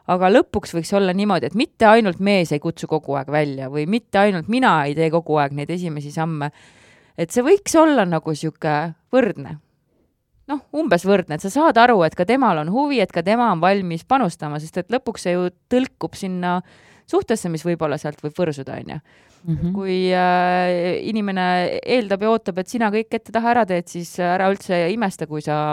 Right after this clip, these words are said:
Speaker 1: oled lõpuks ka suhtes, kus sa peadki kõik ette taha ära tegema ja mina näiteks ei taha seda.
Speaker 2: Kuigi elu on muidugi selle koha pealt täis vingerpusse, et see tasakaal on mõnikord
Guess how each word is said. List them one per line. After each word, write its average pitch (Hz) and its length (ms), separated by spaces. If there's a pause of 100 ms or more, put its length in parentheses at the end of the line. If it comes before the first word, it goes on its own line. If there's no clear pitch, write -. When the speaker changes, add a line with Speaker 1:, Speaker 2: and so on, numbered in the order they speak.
Speaker 1:
oled 156 180
lõpuks - 300
ka 180 60
suhtes, 220 300
kus 143 200
sa 156 80
peadki 185 260
kõik 143 240
ette - 160
taha 160 220
ära 151 100
tegema 147 320
ja 85 160
mina 180 220
näiteks 190 260
ei 240 60
taha 160 180
seda. - 160 (400)
Speaker 2:
Kuigi 202 240
elu 208 240
on 147 80
muidugi 156 240
selle 180 240
koha 143 160
pealt 139 240
täis 156 160
vingerpusse, 143 680 (100)
et - 240
see 147 320
tasakaal 143 640
on 139 160
mõnikord 156 400